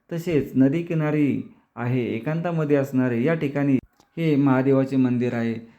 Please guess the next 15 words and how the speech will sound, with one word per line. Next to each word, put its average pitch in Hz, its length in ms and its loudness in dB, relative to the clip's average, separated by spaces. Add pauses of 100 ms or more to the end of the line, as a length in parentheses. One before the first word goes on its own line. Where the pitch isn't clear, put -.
(200)
मंदिरामध्ये 143 500 0
आत 143 120 0
आल्यानंतर 143 420 0
नंदी 131 640 2 (260)
आहे 120 420 -4 (140)
व 147 200 0 (640)
बाजूला 123 480 0
गणेशची 127 1200 -2
मूर्ती 127 420 2
आहे 117 420 -4 (440)
व 151 260 -2 (380)
गणेशपट्टी 143 1120 -2
आहे. 117 340 -6 (340)
तसेच 160 400 -8
खाली 135 580 0